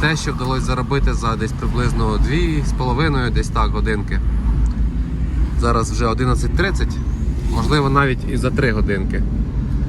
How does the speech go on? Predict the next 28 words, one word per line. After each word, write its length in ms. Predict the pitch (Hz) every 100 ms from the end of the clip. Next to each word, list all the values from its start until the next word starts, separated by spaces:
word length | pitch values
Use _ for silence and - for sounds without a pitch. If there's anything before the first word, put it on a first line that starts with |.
| - - - - -
якщо 280 | 131 - -
так 200 | 107 104
ще 200 | 104 113
рахувати. 500 | 107 101 104 101 95 98 95 - - - - - - - - - - - - - - - - -
Зараз 260 | 117 110 113
я 60 |
перенесу 420 | 104 113 113 113 127
все 180 | 123
на 100 | 113
калькулятор, 500 | 120 107 123 170 - - - - - - - - -
щоб 120 | -
в 20 | -
мене 180 | 117
права 300 | 113 123 120
рука 240 | 113 107 117
була 200 | 113 107
свободна, 460 | - 104 110 107
і 60 | 104
покажу, 380 | 107 - 117 107
що 120 | 110
вийшло. 500 | 104 101 98 92 90 - - - - - - - - -
О, 160 | 107 101 - - -
світлофор. 500 | - - - 101 80 - - -
Можна 320 | 120 120 123 -
і 160 | 117 - - - - - - - - - - -
на 80 | 107
світлофорі 520 | - - - 110 98
глянути. 460 | 92 92 90 87